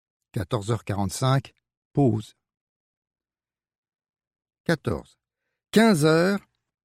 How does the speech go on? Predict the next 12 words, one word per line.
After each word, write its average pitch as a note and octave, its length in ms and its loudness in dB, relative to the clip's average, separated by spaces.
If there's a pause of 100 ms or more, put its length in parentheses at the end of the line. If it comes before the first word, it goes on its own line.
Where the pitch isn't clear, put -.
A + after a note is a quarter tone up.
(160)
dépôt E3 600 2
et B2 140 2
adoption F3+ 560 0
du A#2 160 -4
rapport D#3+ 760 -2
d'actes - 540 -4 (380)
deux D#3 160 2
mille F#3+ 180 4
dix-sept D3 440 0
deux A#2+ 120 -2
mille G#2+ 180 0
dix-huit C3 500 -2